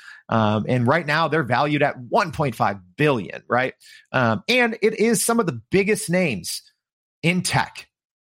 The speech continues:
that have invested in them. So Google, Nvidia, Salesforce, there's, there's a host of others, but, uh, y-, you know, a, a really, I think a tool that we don't talk about enough and people aren't using enough. And that's one of the reasons why we're going over it on today's show.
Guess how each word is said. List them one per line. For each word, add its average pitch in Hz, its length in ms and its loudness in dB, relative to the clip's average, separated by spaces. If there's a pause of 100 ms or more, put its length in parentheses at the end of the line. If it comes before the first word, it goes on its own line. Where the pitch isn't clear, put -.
that 120 240 0
have 143 240 0
invested 120 500 -2
in 90 120 -4
them. 69 260 -8
So 117 180 -2
Google, 185 580 0 (300)
Nvidia, 151 540 2 (280)
Salesforce, 139 800 2 (300)
there's, 131 260 0
there's 156 200 0
a 120 80 0
host - 320 0
of 120 100 0
others, 92 280 -2
but, - 260 0 (240)
uh, 104 280 2 (140)
y-, 135 100 -2
you 131 180 2
know, 101 100 0
a, 117 240 -2
a 131 160 0 (200)
really, 196 520 2 (420)
I 170 120 -2
think 247 180 2
a - 40 0
tool 226 260 2
that 170 100 0
we 160 120 2
don't 165 300 0
talk 170 280 0
about 156 160 2
enough 127 320 0
and 123 120 -4
people 151 300 -2
aren't 123 220 0
using 123 400 0
enough. 104 320 0
And 110 80 -2
that's - 180 -2
one 175 160 2
of 160 60 0
the 143 80 0
reasons 151 360 0
why - 180 2
we're 123 100 -2
going 131 320 0
over 135 240 0
it - 120 -2 (320)
on 131 160 2
today's 117 280 0
show. - 260 0